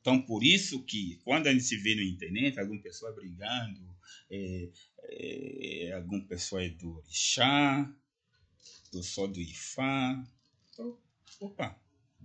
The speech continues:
Yorubá, falar uma coisa dessa na boca?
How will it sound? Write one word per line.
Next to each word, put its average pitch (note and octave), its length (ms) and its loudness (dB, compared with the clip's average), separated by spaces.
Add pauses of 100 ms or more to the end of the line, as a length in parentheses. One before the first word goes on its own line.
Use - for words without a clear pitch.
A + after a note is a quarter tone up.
(380)
Yorubá, A2+ 640 0 (360)
falar A2+ 220 0
uma G#2 100 -2
coisa G2 280 -4
dessa A2+ 420 -2
na E2+ 60 -2
boca? C3 440 -4